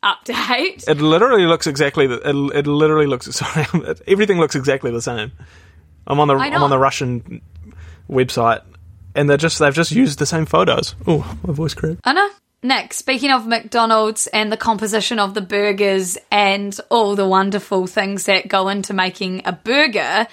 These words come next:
Speaker 1: I think you've got a bit of a story about sauce for us, eh?
Speaker 2: Yes. Um, climate change is wreaking havoc in French supermarkets, um, with the condiment the country is built on, mustard,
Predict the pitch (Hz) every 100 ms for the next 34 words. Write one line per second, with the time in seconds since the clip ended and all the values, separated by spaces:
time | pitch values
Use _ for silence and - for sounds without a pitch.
0 | - - - - _ - 349 370 370 381
1 | 381 392 - 339 294 320 311 302 277 -
2 | - 285 285 285 269 - - - - 320
3 | 349 370 - 285 208 196 - 214 262 554
4 | - 165 180 135 - - - - - -
5 | 147 143 147 139 - - - 165 175 165
6 | - 147 139 - 135 - 135 135 156 -
7 | 165 143 151 127 - - - 135 120 127
8 | 113 - 113 104 85 113 127 131 - -
9 | - - 131 120 120 - 160 - 131 -
10 | 147 143 143 135 - 139 - 135 117 117
11 | 131 127 104 87 - - - - _ -
12 | 139 135 - 107 120